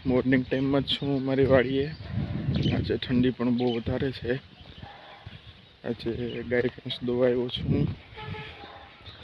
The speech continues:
અને પપ્પાને જવું છે અમારે માંડવીના બી ફોલાવા. બરાબર છે મિત્રો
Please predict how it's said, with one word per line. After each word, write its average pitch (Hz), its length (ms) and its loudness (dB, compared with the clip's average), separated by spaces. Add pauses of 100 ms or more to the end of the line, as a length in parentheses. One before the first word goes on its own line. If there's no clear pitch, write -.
(480)
અને 127 200 -2 (180)
પપ્પાને 127 420 -2 (100)
જવું 120 340 -2
છે 120 200 0 (2250)
અમારે 117 380 2 (200)
માંડવીના 117 540 0
બી 135 180 0
ફોલાવા. 117 440 2 (840)
બરાબર 127 440 -2
છે 147 100 -6
મિત્રો 147 300 -4